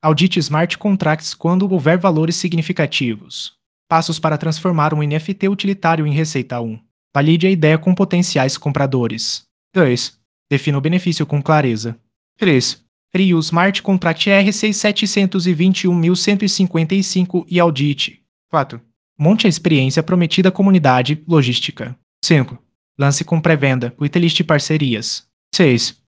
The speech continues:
Ofereça suporte e monitore o mercado secundário. Trate compradores como clientes V I P, pós-venda, converte clientes em embaixadores.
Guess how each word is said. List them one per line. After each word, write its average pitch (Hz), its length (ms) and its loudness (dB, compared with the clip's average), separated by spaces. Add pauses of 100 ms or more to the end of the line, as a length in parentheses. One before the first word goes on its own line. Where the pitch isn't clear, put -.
(120)
Ofereça 185 340 2
suporte 151 480 -4
e - 20 0
monitore 165 440 0
o 160 40 0
mercado 151 400 0
secundário. 143 680 -2 (340)
Trate 180 320 -4
compradores 151 640 -6
como 185 240 -4
clientes 165 420 -4
V 151 120 -6
I 180 60 -4
P, 160 200 -4 (140)
pós-venda, 170 340 -2
converte 185 540 -4
clientes 165 460 -4
em 180 120 -2
embaixadores. 151 960 -4